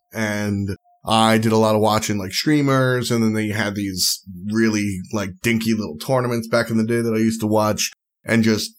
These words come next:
you're able to see, one, when you're watching somebody else play, you're able to see everything happen that you're doing in the game, but, like, slowed down almost, like, not literally, but your brain is able to process it a little bit easier 'cause you're not doing, you're just watching,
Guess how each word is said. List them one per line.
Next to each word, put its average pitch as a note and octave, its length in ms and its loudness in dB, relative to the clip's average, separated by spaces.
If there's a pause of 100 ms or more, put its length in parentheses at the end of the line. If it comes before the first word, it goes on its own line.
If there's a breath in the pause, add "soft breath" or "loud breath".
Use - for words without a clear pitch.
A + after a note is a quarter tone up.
(100)
you're C3+ 420 4
able C#3+ 220 4
to C3+ 100 2
see, A#2+ 500 2 (260 loud breath)
one, D#3 320 4
when D3+ 100 2
you're C#3 100 2
watching C3 300 0
somebody B2 260 2
else A#2 220 2
play, A#2 260 2
you're A2+ 160 2
able A2+ 160 0
to A2+ 160 -2
see G#2+ 480 0
everything A2 360 0
happen G#2 420 -2
that G2+ 100 -4
you're B2+ 180 4
doing A#2+ 240 2
in A2+ 120 4
the G#2+ 80 -2
game, A2 340 0
but, G#2 120 -2
like, G2+ 340 -2 (960)
slowed C#3+ 840 4
down C3+ 680 4
almost, F3 580 2
like, C#3 140 2
not D3+ 180 4
literally, C#3 500 2
but C3 180 2
your A#2+ 180 0
brain B2 220 0
is A#2 100 2
able A2 160 0
to A2 60 -6
process A2 460 -2
it A2+ 60 -4
a G#2+ 40 0
little G#2 180 -4
bit G#2 140 -4
easier G#2 240 -4
'cause A2 180 -6
you're A2+ 80 -2
not A2 160 0 (140)
doing, G#2+ 320 2
you're G2 140 -6
just G2+ 220 -8
watching, G2 540 -2